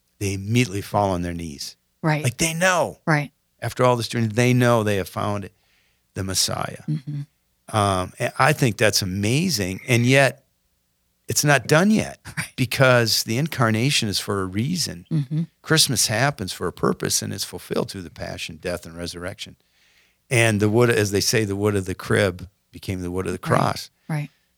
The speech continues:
Speaker 1: So now, this Magus goes back to Persia,
Speaker 2: Huh.
Speaker 1: knowing that they had this encounter,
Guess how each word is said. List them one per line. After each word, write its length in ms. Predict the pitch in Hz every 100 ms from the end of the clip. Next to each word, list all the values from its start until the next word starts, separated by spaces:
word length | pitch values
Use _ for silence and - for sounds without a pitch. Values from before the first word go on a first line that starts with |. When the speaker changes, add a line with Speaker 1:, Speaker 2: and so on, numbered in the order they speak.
| -
Speaker 1:
So 240 | - 117
now, 600 | 110 160 202 98 127 156 _ _ _ _ _ _ _
this 220 | 90 - - _ _ _ _ _ -
Magus 680 | 98 110 120 104 98 135
goes 260 | - 90 87
back 380 | 87 98 110 -
to 80 |
Persia, 560 | - 107 90 87 82 123
Speaker 2:
Huh. 140 | 165 160 - _
Speaker 1:
knowing 480 | 101 117 131 135 131
that 180 | 110 92
they 180 | 104 101
had 200 | 101 95
this 180 | 87 -
encounter, 680 | 76 - - 202 - 82